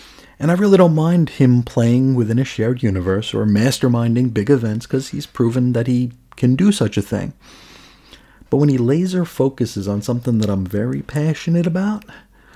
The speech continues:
like the X-Men, like Superman, I start to sweat. And in both instances, the X-Men and Superman, I read his first few issues and I decide, "Eh, nothing to worry about here. Everything's gonna be great."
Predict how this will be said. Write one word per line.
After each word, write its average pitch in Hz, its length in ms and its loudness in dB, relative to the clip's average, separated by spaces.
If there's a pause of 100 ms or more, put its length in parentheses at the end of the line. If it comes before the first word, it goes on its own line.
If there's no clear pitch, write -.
(200)
like 101 180 -2
the 98 120 -2
X-Men, 131 640 -6 (120)
like 101 160 -6
Superman, 143 640 -6 (960)
I 151 60 -4
start 196 240 -6
to - 80 -10
sweat. - 420 -4 (1160)
And 139 180 2
in 143 160 4
both 175 320 -2
instances, 120 840 -4
the 110 140 -2
X-Men 120 440 0
and 120 240 0
Superman, 117 600 -2 (1120)
I 185 80 2
read 226 160 4
his 214 100 2
first 190 240 2
few 180 160 2
issues 143 320 2
and 135 80 0
I 143 80 0
decide, 147 360 2
"Eh, 214 220 0 (280)
nothing 156 320 0
to 123 60 4
worry 101 300 2
about 95 280 0
here. 120 180 2
Everything's 165 380 0
gonna 165 160 2
be 160 80 0
great." 202 400 -2